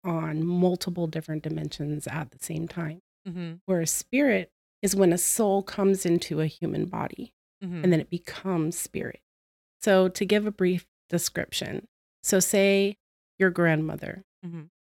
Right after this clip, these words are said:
Speaker 1: for instance, when her soul came into the physical body, she became spirit.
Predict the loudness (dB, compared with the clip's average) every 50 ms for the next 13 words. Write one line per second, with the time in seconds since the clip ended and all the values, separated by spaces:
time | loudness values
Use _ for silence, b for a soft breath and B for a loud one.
0 | _ _ _ _ -2 0 0 0 -2 -8 -12 -14 -16 -20 -20 _ -10 -10 -10 -10
1 | _ _ _ _ -10 -4 -2 0 0 0 0 0 0 0 0 2 2 0 0 -2
2 | -4 -4 -2 0 0 0 0 0 0 0 0 0 -2 -2 -4 -6 -4 -4 -4 -4
3 | -4 -6 -6 -6 -10 -10 -6 _ -4 -4 -4 -6 -10 -16 _ _ _ _ _ _
4 | _ _ _ _ _ _ -4 -2 -2 0 0 -2 -4 -4 -4 -4 -4 -2 -2 -4
5 | -4 -4 -4 -4 -4 -4 -4 -6 -8